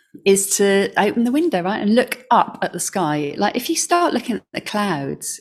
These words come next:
it is a fascinating, it opens up a whole world of incredible nature when you see how clouds move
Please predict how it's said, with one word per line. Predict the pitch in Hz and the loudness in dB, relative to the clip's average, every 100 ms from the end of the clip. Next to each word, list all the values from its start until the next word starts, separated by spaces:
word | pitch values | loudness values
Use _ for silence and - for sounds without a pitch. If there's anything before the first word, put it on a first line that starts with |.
| - | -4
it | - - | -4 -2
is | 247 226 | -2 0
a | 233 | -4
fascinating, | - 254 262 - 214 185 196 | 0 0 0 -2 0 0 2
it | |
opens | 226 240 220 | 2 2 0
up | 202 202 | -2 -2
a | |
whole | 202 240 233 214 | -6 -4 0 0
world | 208 214 147 139 135 - - 160 | 2 0 0 -4 -6 -10 -8 -2
of | 156 151 - - _ _ _ _ _ _ _ _ _ _ _ _ - | 0 0 -4 -14 _ _ _ _ _ _ _ _ _ _ _ _ -2
incredible | 185 175 - 208 190 175 165 156 170 | 0 0 0 2 2 0 -2 -2 -2
nature | 165 170 - - - 143 - | 0 0 -2 -6 -4 -8 -6
when | 170 | 0
you | 175 | 0
see | 175 196 185 | 2 0 0
how | 175 175 170 | 0 -2 -4
clouds | - - 180 175 175 165 165 | -4 -4 0 2 2 0 0
move | 175 170 170 165 160 - | 2 2 2 0 -2 -8